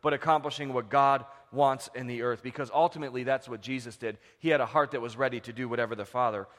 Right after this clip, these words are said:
called him to do. Today we're gonna talk about being dressed and ready. And what does clothing have to do spiritually with our lives? We're gonna look at some words of Jesus in Revelation. And as we look at them, it's important to understand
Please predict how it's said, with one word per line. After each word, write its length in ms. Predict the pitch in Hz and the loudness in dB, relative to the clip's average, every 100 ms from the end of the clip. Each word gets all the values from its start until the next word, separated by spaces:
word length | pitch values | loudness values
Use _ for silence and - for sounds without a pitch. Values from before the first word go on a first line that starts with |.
| _ | _
called 320 | - 143 131 | -2 2 4
him 160 | 117 113 | 2 -8
to 140 | 107 | -12
do. 280 | 101 101 95 95 _ _ _ _ _ _ _ _ _ _ _ _ | -12 -10 -10 -14 _ _ _ _ _ _ _ _ _ _ _ _
Today 240 | - 165 196 | 0 6 6
we're 80 | 185 | 6
gonna 160 | 170 | 2
talk 260 | 160 165 165 | 4 4 6
about 240 | 151 143 | 4 4
being 220 | 156 147 | 2 -2
dressed 480 | 113 135 147 151 - | -2 2 2 2 -6
and 160 | 131 127 | -10 -2
ready. 320 | 110 98 95 - _ _ _ _ _ _ _ _ _ _ - | -2 -2 -6 -18 _ _ _ _ _ _ _ _ _ _ -10
And 120 | 139 | 4
what 80 | 160 | 6
does 160 | 170 | 6
clothing 460 | - - 180 170 147 | 0 4 4 4 0
have 220 | 143 139 | 2 2
to 80 | 131 | 0
do 140 | 131 | -6
spiritually 600 | 127 - 160 156 147 127 | -6 -4 0 0 0 -4
with 180 | 123 120 | -4 -2
our 140 | 120 113 | -2 0
lives? 520 | 110 101 95 - - _ _ _ _ _ _ _ _ _ _ | -2 -4 -8 -16 -20 _ _ _ _ _ _ _ _ _ _
We're 140 | - 156 | -2 2
gonna 120 | 156 | 6
look 200 | 185 175 | 6 6
at 180 | 156 143 - - | 6 4 -4 -20
some 260 | - 180 156 | -6 -2 2
words 320 | 160 175 147 | 6 6 4
of 80 | 151 | -2
Jesus 440 | 123 160 147 143 | 0 0 0 -6
in 100 | 143 | -4
Revelation. 680 | 139 139 127 131 139 - 110 | 0 0 2 0 -2 -6 -8
And 160 | 117 120 | -8 -4
as 180 | 143 | -4
we 100 | 143 | -2
look 220 | 147 196 196 | 0 2 2
at 80 | |
them, 160 | 170 156 | 2 0
it's 140 | 151 | 0
important 380 | 156 - 196 202 | -6 -4 -2 0
to 40 | 185 | -2
understand 440 | 170 - 160 131 | -4 -4 -4 -4